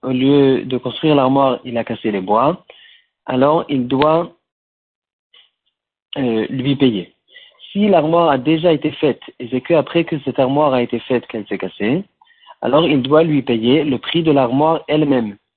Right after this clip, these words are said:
Parce que cette armoire, on peut se poser la question à qui elle appartient. Est-ce que cette armoire, en tant qu'armoire, elle appartient à la personne à qui appartenaient les bois, les matières premières,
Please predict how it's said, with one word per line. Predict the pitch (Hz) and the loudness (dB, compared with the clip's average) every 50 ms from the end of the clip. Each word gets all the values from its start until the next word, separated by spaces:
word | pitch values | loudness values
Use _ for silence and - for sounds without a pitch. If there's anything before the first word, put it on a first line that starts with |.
| _ _ _ _ _ _ _ _ _ | _ _ _ _ _ _ _ _ _
Parce | - 139 127 - - | -6 -6 -6 -6 -4
que | - 190 180 165 170 175 165 - | 0 2 4 4 4 2 0 -2
cette | 156 139 - | -2 0 2
armoire, | 143 135 151 165 165 156 156 156 165 - - _ - | 0 2 2 2 2 2 2 0 -2 -6 -10 _ -12
on | - 127 | -10 -10
peut | 117 - 143 | -6 -6 -6
se | 135 143 | -6 -6
poser | 131 143 135 135 | -4 -2 0 0
la | 127 123 | 0 0
question | - 123 - - 165 | -2 -6 -4 0 0
à | 151 131 | 0 0
qui | - - 165 | 2 2 2
elle | 151 135 | 2 2
appartient. | 127 - 127 - - - 113 92 - _ _ _ - | 2 0 -2 -4 -4 -10 -10 -10 -10 _ _ _ -18
Est-ce | 139 - - | -18 -12 -6
que | - 175 | -4 -2
cette | 156 160 143 135 | 0 0 0 2
armoire, | 139 127 139 139 139 135 123 107 95 101 _ _ _ _ _ _ _ _ _ _ _ - | 0 0 2 2 2 2 2 2 0 -4 _ _ _ _ _ _ _ _ _ _ _ -4
en | 123 123 | -4 -2
tant | - - 160 | 0 0 -2
qu'armoire, | - - 147 120 123 113 113 117 123 139 160 - - | 0 0 -2 0 0 2 2 2 2 2 0 -2 -4
elle | 139 123 | -2 -2
appartient | 117 120 135 - - - 170 | -2 -2 -4 -6 -4 -2 0
à | 160 147 131 - - _ _ _ _ - 117 | 2 2 2 0 -4 _ _ _ _ -2 -2
la | 117 120 | -2 -2
personne | 110 - 131 - - - 151 139 127 110 107 101 _ _ _ _ _ _ _ _ _ _ _ _ | -2 -4 -6 -6 -2 2 2 2 2 2 -2 -8 _ _ _ _ _ _ _ _ _ _ _ _
à | - 127 123 | -4 -4 -4
qui | - - - 151 | -2 0 0 2
appartenaient | 135 117 123 117 - - 127 127 127 | 2 2 0 -4 -4 -4 -2 -2 0
les | 120 113 104 | 0 -2 -2
bois, | 95 98 101 101 101 101 113 160 202 208 _ _ _ _ _ _ _ - | -4 -2 0 2 2 2 2 0 -4 -8 _ _ _ _ _ _ _ -12
les | - 107 | -10 -6
matières | 110 110 113 - 123 113 104 | -6 -6 -4 -2 -2 -2 -2
premières, | - - 98 98 101 98 107 127 165 | -4 -8 -8 -6 -6 -4 -4 -4 -6